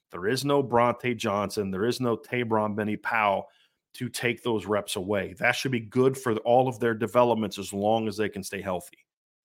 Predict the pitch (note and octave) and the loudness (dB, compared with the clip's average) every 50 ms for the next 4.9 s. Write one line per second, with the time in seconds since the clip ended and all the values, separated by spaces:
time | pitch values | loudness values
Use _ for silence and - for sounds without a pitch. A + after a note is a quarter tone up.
0 | _ _ _ _ - A2+ A2 G#2+ - - B2 A2+ A2 G#2 G#2+ G#2 G2+ G2 - - | _ _ _ _ 0 2 2 2 2 0 -2 -2 -2 0 0 -2 -2 -2 -2 -2
1 | G2 E2 C#2 D#2 - - G2+ F#2 F2 D2 B1+ - - - - - _ _ _ - | -2 -2 -4 -6 -4 0 0 0 0 -2 -6 -12 -12 -14 -14 -14 _ _ _ -20
2 | C3 - _ _ _ - A2 G#2+ G#2+ - - A2 G#2+ G2+ F#2+ G2+ F#2+ F#2 - A#2+ | -20 -20 _ _ _ -2 0 0 0 0 -2 -2 0 0 0 0 0 0 0 0
3 | G#2+ G2 E2+ - - A#2 G#2 - G#2+ G2+ F#2+ - F2+ - F#2 F#2 F2+ F2 - - | 0 0 0 -2 -2 -2 0 0 0 -2 -2 -2 -6 -4 -2 -2 -2 -4 -4 -4
4 | F#2+ E2+ - F2+ E2+ D#2 E2 F2+ E2+ - F#2 F2+ F2 E2 D2 A1+ G#1+ - | -6 -6 -6 -8 -10 -8 -8 -8 -8 -6 -6 -4 -4 -4 -4 -6 -8 -12